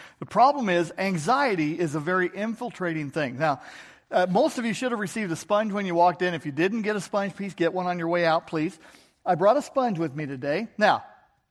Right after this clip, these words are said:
it's hard. It's, there's nothing to it. It's not very flexible. Now, I want you to see what happens when I put this sponge into the water here. You notice that?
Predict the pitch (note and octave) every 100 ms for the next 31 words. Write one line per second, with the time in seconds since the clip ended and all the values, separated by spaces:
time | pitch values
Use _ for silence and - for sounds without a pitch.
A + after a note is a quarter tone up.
0 | _ F#3+ F#3 G3+ A3+ C#4+ C4+ G3 F#3+ -
1 | - F#3+ E3 D3 A3 A#3 G3+ F#3 C3+ F#3
2 | A3+ A#3 B3 A#3 G#3 - C#3+ G#2 F#3+ F#3
3 | A3+ D4 C#4+ B3+ G#3 G#3 - D4 D4 A#3
4 | G3 D#3 D#3 E3 F#3+ - _ _ _ _
5 | _ F#3 F3+ E3+ C4 D4 C#4 - - G3
6 | D3+ D#3 A3 - _ _ _ _ F#3+ G3+
7 | G3+ F#3 F#3 F#3 E3+ C#3 C3 G2+ - _
8 | _ _ _ _ _ _ _ _ _ _
9 | _ _ _ _ _ _ _ _ _ D#3
10 | E3+ G#3+ A#3 B3+ D4 - -